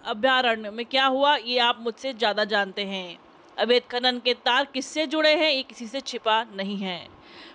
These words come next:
मैंने कहीं पढ़ा है कि कांग्रेस के विधायक ने यहाँ के मंत्री के लिए कहा है,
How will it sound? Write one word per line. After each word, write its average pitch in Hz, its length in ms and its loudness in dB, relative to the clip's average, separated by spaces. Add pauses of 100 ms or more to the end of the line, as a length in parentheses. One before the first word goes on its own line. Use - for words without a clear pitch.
(120)
मैंने 302 260 4
कहीं 370 240 2
पढ़ा 311 260 4
है 330 140 4
कि 339 100 -2
कांग्रेस 277 380 0
के 277 140 0
विधायक 226 540 2
ने 294 180 0
यहाँ 262 460 0
के 311 140 -4
मंत्री 254 520 -2
के 330 160 0
लिए 302 160 0
कहा 254 340 0
है, 214 360 -2